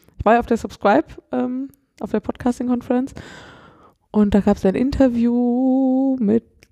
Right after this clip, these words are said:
jemandem, dessen Namen ich jetzt schon wieder vergessen hab, also insbesondere seinen Nachnamen, ist auch nicht so wichtig.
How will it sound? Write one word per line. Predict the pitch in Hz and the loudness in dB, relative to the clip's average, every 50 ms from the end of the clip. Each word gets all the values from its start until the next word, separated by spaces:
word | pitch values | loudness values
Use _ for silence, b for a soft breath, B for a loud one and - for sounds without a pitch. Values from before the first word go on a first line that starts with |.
| _ _ - - | _ _ -4 -2
jemandem, | 233 233 226 226 226 214 | 0 0 0 0 0 0
dessen | 208 214 - - 208 | 0 0 0 0 -2
Namen | 202 214 226 233 220 - | 0 2 2 0 -2 -2
ich | - 208 - - - | -6 -6 -6 -4 -4
jetzt | 233 220 - - - | -4 -4 -4 -4 -6
schon | - 190 185 190 | -2 0 0 2
wieder | 226 269 285 269 | 2 2 2 2
vergessen | 254 - 226 220 233 - | 2 2 0 2 2 2
hab, | 226 220 | 0 0
also | - 220 196 190 | 0 -2 -2 -2
insbesondere | 190 196 202 - 214 202 202 190 190 | -4 -4 -4 -2 -2 0 2 2 2
seinen | 180 180 175 175 | 2 2 0 2
Nachnamen, | 185 208 208 - 208 196 196 190 | 2 0 0 2 0 0 0 -2
ist | - - - | -4 -4 -2
auch | 180 - | 0 2
nicht | 196 185 | 0 0
so | - 175 | 0 0
wichtig. | 160 160 - - 156 | -2 -2 -2 -2 -4